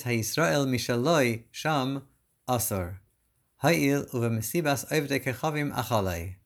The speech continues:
ומאימוס אסור לאכול אצלו,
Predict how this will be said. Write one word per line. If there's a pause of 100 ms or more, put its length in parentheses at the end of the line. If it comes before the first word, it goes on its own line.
(960)
ומאימוס
אסור
לאכול
אצלו,